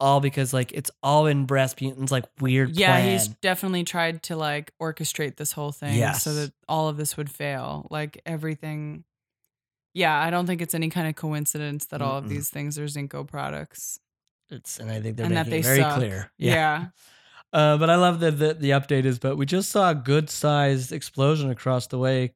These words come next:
Speaker 1: Could be search area, area one." And then I love Abe, Abe's like, "Hellboy's blowing things up again."
Speaker 2: Yeah.
Speaker 1: <laughs>
Speaker 2: He's like, "I know what that is."
Speaker 1: Oh, man, I get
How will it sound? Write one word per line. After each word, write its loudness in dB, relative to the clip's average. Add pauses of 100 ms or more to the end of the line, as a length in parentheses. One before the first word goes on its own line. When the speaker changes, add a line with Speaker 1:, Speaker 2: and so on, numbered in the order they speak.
Speaker 1:
Could -2
be 0
search -2
area, -4 (960)
area 4
one." 2
And 0
then 0 (220)
I -2
love 2
Abe, -2 (180)
Abe's -8
like, -6
"Hellboy's -2
blowing 2
things 2
up 2
again." 2
Speaker 2:
Yeah. 4
Speaker 1:
<laughs> -2
Speaker 2:
He's -4
like, 2
"I -2
know 0
what -4
that -4
is." -6 (1120)
Speaker 1:
Oh, -2
man, -4
I -4
get -2